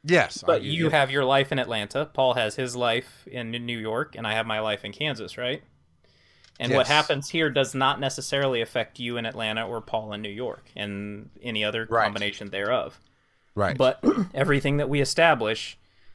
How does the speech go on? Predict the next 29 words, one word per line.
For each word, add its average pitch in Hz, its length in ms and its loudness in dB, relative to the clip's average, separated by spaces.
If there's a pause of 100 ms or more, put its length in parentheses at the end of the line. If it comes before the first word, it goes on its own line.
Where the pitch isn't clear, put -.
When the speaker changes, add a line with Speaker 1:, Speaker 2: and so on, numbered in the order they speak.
(280)
Speaker 2:
that 113 240 0
affects 131 400 0
all 117 160 2
three 196 240 2
of 110 140 4
us 107 240 0
is 104 260 -4
true 117 300 -4
through, - 300 -6 (720)
throughout. - 600 -2 (2250)
Because 104 260 2
Speaker 1:
Okay. 127 80 -4
Speaker 2:
it 120 40 0
affects - 340 -4
all 110 140 -2
three 113 240 -4
of 87 140 -6
us. - 280 -14 (640)
So 127 380 4
anytime 139 540 2
these 120 180 -2
characters 139 420 -2
come 131 180 -4
together, 117 640 0 (380)
it's - 180 -6
going 135 280 0
to 135 100 2
affect - 480 -2
them 117 420 -2